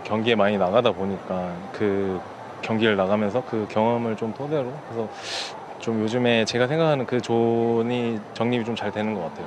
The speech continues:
그래서, 어, 예전에 좀 손이 많이 나갔던 부분도 좀 잘 절-, 절제도 되는 것 같고, 제 공이 왔을 때 좀 과감하게 스윙을 해서 좋은 결과가 이어지지 않나, 이렇게 생각하고 있습니다. 네.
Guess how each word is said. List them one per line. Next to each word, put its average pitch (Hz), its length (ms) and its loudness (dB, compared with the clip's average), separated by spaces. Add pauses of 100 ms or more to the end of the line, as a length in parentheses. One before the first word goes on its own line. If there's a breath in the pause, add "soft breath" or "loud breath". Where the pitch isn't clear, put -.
그래서, 110 360 0 (520 loud breath)
어, 92 360 -4 (120)
예전에 117 320 4
좀 120 180 -2
손이 147 420 2
많이 110 220 4
나갔던 117 480 2
부분도 113 680 -2 (280)
좀 101 520 -2 (520)
잘 104 280 0
절-, 107 180 -2 (260)
절제도 107 380 -2
되는 101 220 -4
것 98 120 -6
같고, 92 500 -8 (100)
제 101 360 -2
공이 123 180 0
왔을 107 300 0
때 143 280 -6
좀 104 260 -4 (1120 loud breath)
과감하게 117 440 4
스윙을 131 460 2
해서 170 260 0
좋은 120 540 0
결과가 107 360 0
이어지지 98 400 -2
않나, 85 240 -6
이렇게 90 240 -12
생각하고 113 280 -8
있습니다. - 300 -16 (100)
네. 165 80 -14